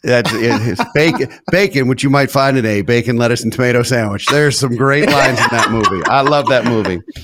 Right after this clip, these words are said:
Speaker 1: All right, well, this
Speaker 2: Yeah.
Speaker 1: was fun. How can folks who wanna, who wanna catch Rich and Regular or wanna know about money on the table or who wanna read your book, wh-, how can folks follow you and get in touch with you?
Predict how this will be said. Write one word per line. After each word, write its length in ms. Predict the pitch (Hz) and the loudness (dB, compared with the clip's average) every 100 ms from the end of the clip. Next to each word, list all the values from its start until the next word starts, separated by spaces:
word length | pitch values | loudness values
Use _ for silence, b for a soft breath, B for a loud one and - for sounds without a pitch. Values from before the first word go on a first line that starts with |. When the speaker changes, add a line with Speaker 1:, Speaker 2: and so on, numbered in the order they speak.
| B B 330 B 508 | B B -6 B 0
Speaker 1:
All 100 | 170 | 2
right, 100 | 180 | 2
well, 160 | 165 190 | 2 2
this 200 | 240 240 | 0 0
Speaker 2:
Yeah. 40 | |
Speaker 1:
was 120 | 233 - | -2 0
fun. 260 | 180 147 | 0 0
How 200 | 143 240 | 0 0
can 180 | 294 262 | -2 -4
folks 340 | - 180 165 - | -2 -2 -2 -2
who 80 | |
wanna, 440 | 151 143 143 135 127 | -2 0 2 2 0
who 120 | 131 | 0
wanna 260 | 131 131 127 | 0 0 -2
catch 360 | - 123 113 - | 0 -2 0 -4
Rich 180 | 110 101 | -4 -2
and 100 | 107 | -2
Regular 440 | 151 156 151 143 | -2 0 0 0
or 240 | 123 117 | 0 -2
wanna 300 | 113 117 117 107 | 0 0 -2 -2
know 480 | 117 120 120 113 107 | -2 0 0 0 -2
about 320 | 107 101 - | 0 -2 0
money 220 | 131 120 | 0 0
on 140 | 104 | 0
the 60 | 92 | -4
table 360 | - 160 151 143 | -4 -4 -2 0
or 200 | 113 117 | 0 -2
who 60 | |
wanna 260 | 117 127 123 | 0 0 0
read 220 | 110 127 | 0 -2
your 80 | 113 | -2
book, 200 | 104 117 - | -2 -2 -2
wh-, 160 | 143 | -4
how 120 | 139 | -4
can 160 | 190 190 | -2 -4
folks 240 | - 135 | -2 -6
follow 280 | - 117 120 | -2 0 2
you 160 | 127 127 | 2 0
and 120 | 123 | -2
get 140 | 120 104 | -4 -6
in 80 | |
touch 220 | 104 107 - | -8 -8 -8
with 100 | |
you? 80 | - | -20